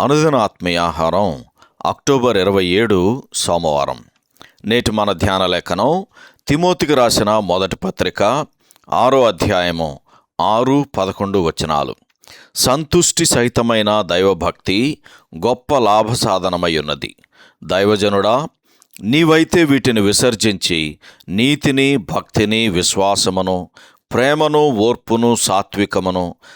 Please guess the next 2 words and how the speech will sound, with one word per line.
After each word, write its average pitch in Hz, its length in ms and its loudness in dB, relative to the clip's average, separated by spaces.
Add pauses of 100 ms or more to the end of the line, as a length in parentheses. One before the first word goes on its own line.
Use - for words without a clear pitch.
(140)
సంపాదించుకొనుటకు 127 1300 0
ప్రయాసపడుము." 85 880 -2